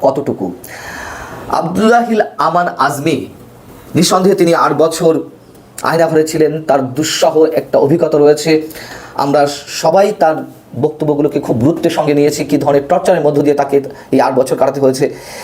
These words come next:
এবং জাতীয় সঙ্গীত পরিবর্তনের যে বিষয়টি খুব গুরুত্বের সঙ্গে উঠেছে বিতর্কের মধ্য দিয়ে, তার মুখ থেকে প্রথমে বেরিয়ে এসেছে। এবং তিনি যে যুক্তিটি দিতে চেয়েছেন যে রবীন্দ্রনাথ এই গানটি লিখেছিলেন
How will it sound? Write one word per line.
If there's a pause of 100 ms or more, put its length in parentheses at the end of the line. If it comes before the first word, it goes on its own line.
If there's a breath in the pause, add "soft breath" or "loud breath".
(180 loud breath)
এবং
জাতীয়
সঙ্গীত
পরিবর্তনের
যে
বিষয়টি
খুব
গুরুত্বের
সঙ্গে
উঠেছে
বিতর্কের
মধ্য
দিয়ে, (200 loud breath)
তার
মুখ
থেকে
প্রথমে
বেরিয়ে
এসেছে। (280 loud breath)
এবং
তিনি
যে
যুক্তিটি
দিতে
চেয়েছেন
যে (280 loud breath)
রবীন্দ্রনাথ
এই
গানটি (120)
লিখেছিলেন